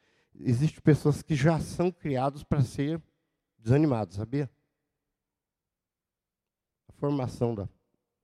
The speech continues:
da, do, de uma pessoa, rapidinho entender. Uma criança que, que cresce sendo comparada com outra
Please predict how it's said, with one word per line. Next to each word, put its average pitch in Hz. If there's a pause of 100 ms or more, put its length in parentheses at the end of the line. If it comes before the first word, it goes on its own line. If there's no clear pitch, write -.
(140)
da, 90
do, 85
de 87
uma 98
pessoa, 92 (100)
rapidinho 139 (100)
entender. 120 (840)
Uma 170
criança 175
que, 156
que -
cresce 151
sendo 156
comparada 135
com 139
outra 110